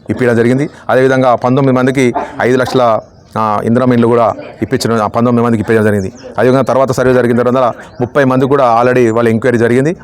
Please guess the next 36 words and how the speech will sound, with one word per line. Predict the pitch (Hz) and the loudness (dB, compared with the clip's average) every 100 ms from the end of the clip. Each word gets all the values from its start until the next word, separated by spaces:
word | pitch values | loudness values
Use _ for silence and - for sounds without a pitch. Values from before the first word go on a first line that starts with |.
| 101 | -2
ఆ | |
ముప్పై | 110 113 127 | -2 0 0
మంది | 117 117 | 2 0
కూడా | 117 123 | 0 0
ఇండ్లు | 117 117 123 110 - - | 0 2 0 -2 -10 -10
శాంక్షన్, | - 113 - 123 110 110 - - | -4 -2 0 -2 -2 -8 -12 -4
ఆ, | 110 104 - 95 | -4 -4 -10 -10
త్వరలో | 107 120 123 120 | -2 0 2 0
మన | 113 | 0
నిన్న | 117 123 131 | 0 2 2
ఎమ్మెల్యే | 120 127 123 | 2 2 2
గారు | 117 | 0
చెప్పారు, | 110 131 117 | 0 -2 -2
మీటింగ్లో | 113 127 147 - - - | -2 0 -2 -6 -16 -10
ఇస్తా | - 135 | -6 -2
అని | 123 | 0
చెప్పారు. | 113 120 113 - - | 0 0 -2 -4 -4
వారు | 110 107 - - | -2 -2 -4 -8
ఆ | 98 | -4
ముప్పై | 107 113 131 | -2 0 0
మంది | 120 117 | 2 0
కూడా | 127 123 110 - | 2 0 -2 -6
ఎంక్వైరీ | 107 113 120 | -4 0 0
జరిగిపోయింది. | 107 110 110 101 92 - - | 2 0 0 -2 -6 -12 -2
అదేవిధంగా | 110 120 117 | 0 0 0
రేషన్ | 123 117 | 0 -2
కార్డులు | 113 113 113 | -2 0 0
కానీ, | 120 131 - - - | 0 -4 -8 -20 -6
తర్వాత | 110 117 | -2 -2
జ-, | 98 107 113 107 98 - 104 | -2 -2 0 -2 -6 -10 -6
టూ | 120 | -2
హండ్రెడ్ | 123 123 | 0 2
యూనిట్స్ | 120 120 - 120 107 - - 104 | 2 0 0 -2 -2 -10 -18 -4
జీరో | 117 123 | 0 0
బిల్లు | 113 117 | 2 2
కానీ, | 117 139 | 2 -2